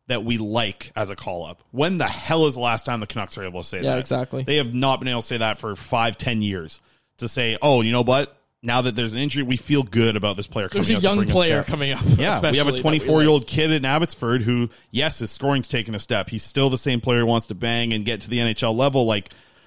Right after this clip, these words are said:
Speaker 1: yeah, I, I think that's, that's the spot where he's gonna find himself after camp. But I'm,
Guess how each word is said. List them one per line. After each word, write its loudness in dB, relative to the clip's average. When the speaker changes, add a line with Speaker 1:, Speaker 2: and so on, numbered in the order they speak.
Speaker 1:
yeah, 0
I, -2
I 2
think -2
that's, -2
that's -2
the -6
spot 0
where -2
he's -2
gonna -4
find -2
himself -2
after -2
camp. -2
But 0
I'm, 0